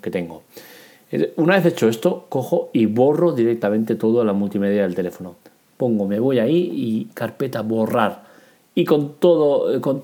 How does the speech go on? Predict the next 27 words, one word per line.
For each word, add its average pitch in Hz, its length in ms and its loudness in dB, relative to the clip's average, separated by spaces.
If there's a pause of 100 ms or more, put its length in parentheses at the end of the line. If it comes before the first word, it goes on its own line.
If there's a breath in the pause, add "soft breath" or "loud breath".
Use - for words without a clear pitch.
con 135 260 -2
todos 139 240 4
mis 113 160 2
huevazos 104 480 2
ahí, 104 160 0
borrar. 117 600 2
Y 127 140 0
no 151 100 0
me 143 120 2
da 135 80 2
ningún 120 280 0
miedo. 131 280 0
¿Por 98 160 -6
qué? 107 200 -2 (360 loud breath)
Porque 110 500 0
en 104 80 0
Google 151 240 2
Fotos 104 300 -2
voy 113 100 2
a 123 80 2
tener 98 420 -2
en, 104 360 -2
en 107 180 -2
el 104 120 -2
carrete 107 380 0
todo 139 460 2
puesto, 110 460 0